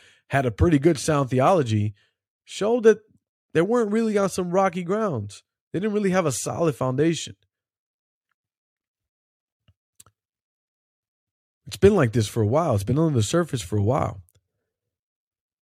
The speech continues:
And it, and the truth should resonate so deeply that we should be able to see the ignorance, and then we should be able to see when something's being deceptive and ignore it,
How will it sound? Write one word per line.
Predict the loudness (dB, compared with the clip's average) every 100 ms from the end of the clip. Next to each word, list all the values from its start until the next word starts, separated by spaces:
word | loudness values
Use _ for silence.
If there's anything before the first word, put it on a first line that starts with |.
| _ _ _ _ -2
And | 4
it, | 6 4 -4 _ _
and | 2 2 2
the | 0
truth | -2 2 4 4 0 -6 _ _ _ _ _ _ _ _ _ _ _
should | -12 -6 0
resonate | 2 2 2 0
so | 0 0 0
deeply | 0 -2 -2 0 0 0 -4 _ _ _ _ _ _ _ -2
that | 0
we | 2
should | 0 0
be | 2 4
able | 4 2
to | 0
see | -2 -2 -2 0
the | -2 -2 -2
ignorance, | -2 -2 0 0 -2 -6
and | -2
then | -2
we |
should | -2 -4
be | 0 0
able | 0
to | -2
see | -4 -4 -4
when | 0 0
something's | 0 -2 -4 -6
being | -8 -10 -6 -6 -4
deceptive | -4 0 2 2 2 0 0 -6 _ _ _ _ _ -6
and | -2
ignore | 0 2 4 2
it, | 0